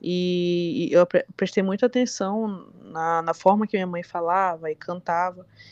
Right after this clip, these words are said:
Isso foi ali alimentando, né, algo em mim. Meu pai sempre também quis reforçar coisas, né, sobre negritude comigo, minha mãe também. Então eu ouvia muito, muitos artistas negros,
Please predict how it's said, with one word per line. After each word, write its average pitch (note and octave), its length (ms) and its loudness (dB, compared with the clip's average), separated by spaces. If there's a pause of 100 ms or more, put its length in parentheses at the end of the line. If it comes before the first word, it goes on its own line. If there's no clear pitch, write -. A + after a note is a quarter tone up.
(280)
Isso G3 260 -2
foi G3 220 4
ali G3 420 2
alimentando, F#3+ 800 0
né, E3+ 280 0
algo E3+ 300 2
em F3+ 100 -8
mim. E3+ 340 -16 (480)
Meu E3+ 140 4
pai E3 220 6
sempre F3 420 -4
também E3+ 760 -6
quis D#3+ 520 -6
reforçar F3 800 0
coisas, E3+ 640 -2 (120)
né, D#3+ 380 -4
sobre D#3+ 300 -6
negritude F3 760 -2
comigo, F#3 540 -4 (520)
minha E3 120 -2
mãe E3+ 180 0
também. E3+ 480 0 (400)
Então F3 320 2
eu E3+ 120 8
ouvia E3+ 400 6
muito, E3 1160 2
muitos G#3 280 2
artistas B3 480 4
negros, G3+ 880 4